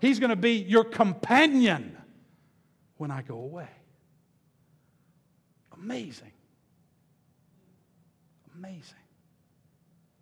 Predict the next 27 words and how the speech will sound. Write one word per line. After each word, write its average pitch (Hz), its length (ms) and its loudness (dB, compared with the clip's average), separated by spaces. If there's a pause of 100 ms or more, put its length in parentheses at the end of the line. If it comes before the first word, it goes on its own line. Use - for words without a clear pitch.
(1200)
So - 140 -18
we're 240 100 -12
gonna 233 160 -6
spend 202 420 -6 (600)
the 156 100 -2
next 175 200 -6
few 175 180 -12
weeks 165 240 -6
breaking 160 380 -10
that 135 220 -10
down 127 220 -10
a 113 40 -12
little 113 160 -14
bit 110 180 -14
and, 127 100 -18 (340)
and 143 200 -6
looking 202 320 -2
at, 170 160 -8
at 160 120 -8
the 170 80 -8
work 156 280 -6
of 170 60 -8
the 143 80 -8
Holy 143 240 -6
Spirit 139 420 -10
in 196 160 -6
us 196 320 -12